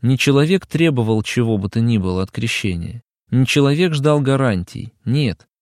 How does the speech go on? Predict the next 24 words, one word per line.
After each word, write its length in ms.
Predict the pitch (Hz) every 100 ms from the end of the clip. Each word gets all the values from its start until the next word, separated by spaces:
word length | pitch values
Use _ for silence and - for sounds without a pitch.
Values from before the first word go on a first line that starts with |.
| _
Крещение 680 | - 120 - - 185 156 123
обязывало 760 | 120 117 131 156 139 120 113 110
человека 500 | - 120 143 160 123
к 80 |
новой 320 | - 131 127 127
жизни, 560 | 120 104 85 82 - _ _ _
оно 300 | 120 131 131
требовало 500 | 131 147 139 135 127
гарантий 540 | 120 123 123 120 127
от 200 | 127 -
него. 480 | 131 123 98 73 117 _ _ _
Обещание 640 | 110 113 135 - 165 147 135
новой 320 | 147 139 135
жизни, 560 | 135 180 147 98 90 - _ _
пусть 240 | 135 127 117
в 100 | 123
Иоанновом 460 | 127 127 120 117
крещении 580 | 113 127 - 143 120 107
оно 240 | 113 123
и 60 | 123
было 260 | 123 151 139
лишь 240 | 120 117
психологической 840 | - 120 127 123 120 110 - -
настроенностью, 960 | 110 123 - 127 107 87 90 - - -